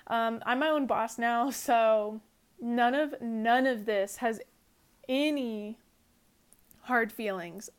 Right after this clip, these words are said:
at all. Like, I want to preface this with that, that I do not, I'm not mad at anyone. I do not feel sad about any of this anymore. I do not hold any grudges. I'm honestly thankful, like,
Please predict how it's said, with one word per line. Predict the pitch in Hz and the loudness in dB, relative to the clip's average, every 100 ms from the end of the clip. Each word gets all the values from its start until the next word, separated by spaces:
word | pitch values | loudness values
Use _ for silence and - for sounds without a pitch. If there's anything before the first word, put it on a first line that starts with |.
| 208 | 0
at | 214 | 2
all. | 202 170 170 208 | 2 -2 -6 -2
Like, | 220 - | -4 0
I | 226 247 277 302 311 - - - - - - | 2 4 6 4 0 -10 -20 -20 -20 -20 -10
want | - 254 | -2 0
to | 254 | 0
preface | 233 254 233 226 226 | 0 0 0 -2 -4
this | - 214 233 | -4 -4 -4
with | 214 220 | -6 -2
that, | 196 190 - | 0 0 0
that | 233 - | 0 0
I | 240 | 0
do | 254 294 | 0 -2
not, | 277 220 214 220 226 | -4 -4 -6 -6 -6
I'm | 226 226 208 | -6 -4 -6
not | 196 240 302 | -8 -8 -4
mad | 320 302 277 277 269 | -2 0 0 -2 -2
at | 233 | -4
anyone. | 233 226 208 196 214 269 - | -4 -6 -4 -6 -6 -8 -8
I | 240 | -6
do | 233 240 | -2 -2
not | 233 233 | -4 -4
feel | 285 285 | -2 -2
sad | 285 262 233 220 | -2 0 2 0
about | 214 202 | -2 -4
any | 214 202 | -6 -8
of | 196 | -6
this | 190 - | -6 -6
anymore. | 202 202 196 196 233 - - - | -10 -10 -8 -8 -10 -14 -20 -8
I | 226 | -4
do | 233 | -4
not | 220 220 254 | -4 -4 -2
hold | 277 254 | -2 0
any | 233 262 | -2 -2
grudges. | 214 202 196 196 | -2 -2 -4 -4
I'm | - 214 | -6 -6
honestly | - 214 247 311 | -6 -8 -4 -6
thankful, | 254 233 226 - 240 233 247 _ _ _ _ _ _ _ _ - | -4 -4 -4 0 2 2 -6 _ _ _ _ _ _ _ _ 2
like, | 226 202 | 2 2